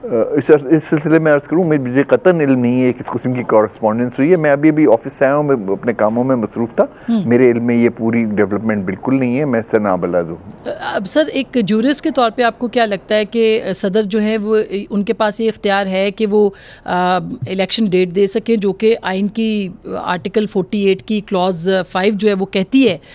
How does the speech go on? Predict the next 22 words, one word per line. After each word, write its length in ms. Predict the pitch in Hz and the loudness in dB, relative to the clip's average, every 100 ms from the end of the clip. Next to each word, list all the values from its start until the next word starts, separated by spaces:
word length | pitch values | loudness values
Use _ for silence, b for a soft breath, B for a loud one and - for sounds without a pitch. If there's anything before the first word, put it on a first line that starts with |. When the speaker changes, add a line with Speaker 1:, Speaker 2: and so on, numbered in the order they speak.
| B - | B -4
Speaker 2:
कि 60 | 196 | 2
वो 120 | 202 | 2
दे 200 | 170 233 | 4 4
सकते 380 | - 196 - 165 | 2 -6 -6 -6
हैं, 140 | 160 | -4
जबकि 240 | 175 - 190 | -6 -4 -2
दूसरी 260 | 202 247 | -2 -2
तरफ 180 | 233 208 | -2 -2
ये 100 | 214 | -2
कहा 240 | 202 196 | 2 2
जा 180 | 196 196 | 2 0
रहा 100 | 180 | 0
है 80 | 190 | -2
कि 240 | 190 208 202 B B | 0 -2 -2 B B
इलेक्शन 360 | 180 180 - 214 | -4 -2 -2 -4
कमिश्नर 400 | 202 196 - 233 | -2 0 0 -2
साहब 280 | 220 190 175 | -2 -4 -2
जो 100 | 190 | -2
हैं 200 | 190 196 | 0 0
वो 280 | 190 185 180 | 2 0 0
नया 260 | 175 196 | -2 -2
जो 140 | 196 | -2